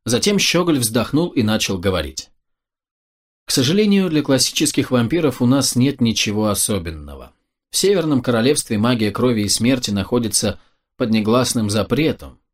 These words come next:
Татуировками мы тоже не занимаемся, так что помочь можем лишь несколькими вещами. Во-первых, это различные временные усиления,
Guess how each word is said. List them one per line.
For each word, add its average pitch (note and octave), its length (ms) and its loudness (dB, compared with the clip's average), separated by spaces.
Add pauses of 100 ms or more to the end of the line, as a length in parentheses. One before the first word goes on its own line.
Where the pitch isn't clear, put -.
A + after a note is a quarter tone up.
(120)
Татуировками A#2+ 640 0
мы F2+ 160 -2
тоже D3 420 0 (160)
не C3+ 160 2
занимаемся, A2+ 880 0 (580)
так A3 140 -2
что G3 160 0
помочь E3+ 420 0
можем D3 340 2
лишь C#3+ 420 0
несколькими B2+ 640 0
вещами. E2+ 580 -4
Во-первых, F#3 720 -2
это C3 480 0
различные B2 800 2
временные A2 640 2
усиления, F#2 680 -6